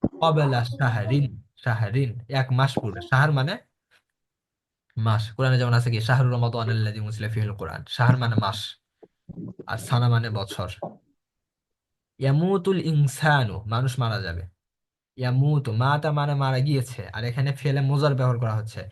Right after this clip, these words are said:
ইয়ামুতুল ইনসানু, মানুষ মারা যাবে। ইয়াওমান, একদিন মারা যাবে। আল ইয়াওম মানে আজ, আর ইয়াওমান মানে যে কোনো একদিন মারা যাবে। এটা আজ হোক অথবা কাল হোক।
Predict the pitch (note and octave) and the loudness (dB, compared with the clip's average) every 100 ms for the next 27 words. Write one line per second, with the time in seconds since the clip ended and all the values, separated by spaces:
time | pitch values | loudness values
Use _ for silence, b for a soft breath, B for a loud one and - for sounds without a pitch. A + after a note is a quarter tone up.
0 | B B B2 C3+ C#3+ F3 F#3 F3 F3 D#3 | B B -2 2 2 2 0 -2 0 0
1 | C#3+ - D3+ C#3 C3 - C3+ B2 A#2 G#2+ | -2 -2 -2 0 -2 0 0 0 -2 -4
2 | A2 B2 B2 A#2 G#2+ G2+ E2+ F2+ - _ | -2 -2 0 0 0 -2 -6 -8 -12 _
3 | _ _ _ C#3 C3 B2+ A2+ F#2 F2+ - | _ _ _ -2 2 2 2 -2 -6 -12
4 | - A2+ A#2 A#2+ A2 G#2+ F#2+ F2+ F#2 F2 | -10 -4 -4 -2 -2 -2 -4 -4 -8 -10
5 | - _ _ _ _ _ _ _ _ _ | -16 _ _ _ _ _ _ _ _ _
6 | C3+ D3 C#3 C3 C#3 E3 F#3 F3+ D3 D3+ | 0 2 4 6 6 6 4 4 2 2
7 | - A#2 A2+ - - _ G2+ G#2+ A#2 C3+ | 2 0 -2 -8 -18 _ -10 -4 2 4
8 | D#3+ F3+ D#3 D#3 D#3 A2 A2+ B2+ F#3 D#3+ | 6 4 4 2 2 -2 -2 -4 -6 -12
9 | _ _ _ _ - B2+ C#3 B2 G2 F#2 | _ _ _ _ -6 0 2 2 -2 -4
10 | F#2 F2+ F2+ E2+ F2 - _ _ _ _ | -6 -8 -8 -10 -12 -16 _ _ _ _
11 | _ B2+ - D3 C#3 G3+ F#3 A#2+ B2+ A#2 | _ -4 0 0 2 0 0 0 0 2
12 | A2 F#2+ G2+ | 0 -4 -10